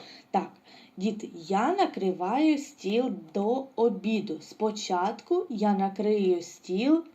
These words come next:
чистою скатертиною. Поставлю глибоку тарілку для борщу чи супу, а мілку тарілку для другої страви.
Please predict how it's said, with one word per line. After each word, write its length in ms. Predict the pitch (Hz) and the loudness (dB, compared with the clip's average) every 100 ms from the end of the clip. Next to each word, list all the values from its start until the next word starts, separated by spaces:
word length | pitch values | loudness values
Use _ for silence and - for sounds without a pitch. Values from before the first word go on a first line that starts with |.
| _ - | _ -16
чистою 1120 | - - 185 294 320 - 311 302 302 302 311 | -10 -4 2 4 2 0 2 2 2 0 -4
скатертиною. 1300 | - - 190 190 208 196 202 196 180 160 156 156 156 _ _ _ _ _ _ _ _ _ _ _ _ _ _ _ - | -12 -6 -4 -2 -2 -4 -4 -2 -2 -4 -12 -14 -18 _ _ _ _ _ _ _ _ _ _ _ _ _ _ _ -6
Поставлю 1080 | 185 180 - - 190 226 339 349 277 196 - - | -6 -6 -6 2 4 4 4 4 4 2 -4 -10
глибоку 880 | 214 202 202 190 151 175 254 359 381 | -4 2 4 4 4 4 4 4 0
тарілку 640 | 359 262 208 190 175 - 165 | 2 2 2 2 0 -2 -8
для 360 | 175 165 165 | -4 -2 0
борщу 760 | 165 196 302 - - 302 220 208 - - _ _ _ _ _ _ _ _ | 0 -2 -2 -4 -4 0 0 -2 -6 -16 _ _ _ _ _ _ _ _
чи 180 | - 269 | -8 -6
супу, 400 | - 226 - - - _ _ _ _ _ _ _ _ _ - | -2 -2 -2 -8 -18 _ _ _ _ _ _ _ _ _ -4
а 140 | 196 | -2
мілку 640 | 180 175 180 269 370 427 | -2 -4 -2 0 2 0
тарілку 720 | 370 311 269 220 190 170 - 160 | 2 2 2 2 0 -2 -6 -10
для 280 | 156 170 156 | -4 -4 -2
другої 800 | 156 165 202 302 285 294 277 285 | -4 -2 2 2 2 2 0 -4
страви. 600 | - - 190 170 165 | -12 -8 -6 -6 -8